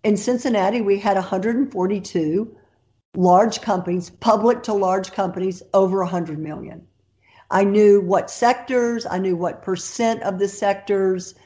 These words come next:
were the most significant ones. I knew all that. Now, the reason that's important is because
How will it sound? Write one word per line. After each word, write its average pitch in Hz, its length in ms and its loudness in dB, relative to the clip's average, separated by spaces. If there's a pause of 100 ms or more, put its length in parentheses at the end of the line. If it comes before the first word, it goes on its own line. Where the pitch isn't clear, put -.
(220)
were 185 140 0
the 180 280 -2
most 185 480 -2
significant 208 640 -2
ones. 196 600 -2 (540)
I 226 100 4
knew 269 180 4
all 269 240 2
that. - 320 -8 (380)
Now, 214 200 0
the 214 100 -2
reason 311 380 0
that's 254 260 0
important 240 640 -4 (460)
is 226 200 -6
because 214 600 -4